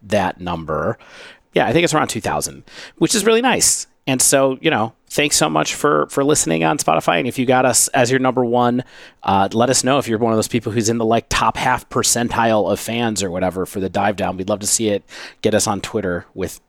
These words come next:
that. You can check out our store at the dive down dot com slash store. Check it out. We'll be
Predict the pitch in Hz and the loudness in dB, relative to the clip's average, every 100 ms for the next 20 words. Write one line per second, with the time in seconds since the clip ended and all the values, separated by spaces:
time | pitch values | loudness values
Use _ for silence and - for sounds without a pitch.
0 | _ - 90 80 113 - - - - - | _ -6 -4 -4 -4 -6 -6 -16 -16 -18
1 | _ 123 120 123 156 151 147 123 123 - | _ -4 -2 0 0 0 0 2 2 2
2 | 117 117 135 151 110 117 107 107 110 110 | 0 0 0 -2 0 0 0 0 2 2
3 | 107 117 - 117 107 110 104 - - - | 2 0 0 -2 0 0 0 0 -2 0
4 | 165 170 151 131 135 147 - - - 113 | 2 2 2 0 2 0 -2 -8 -6 0
5 | 123 120 139 135 131 | 0 0 -2 0 -2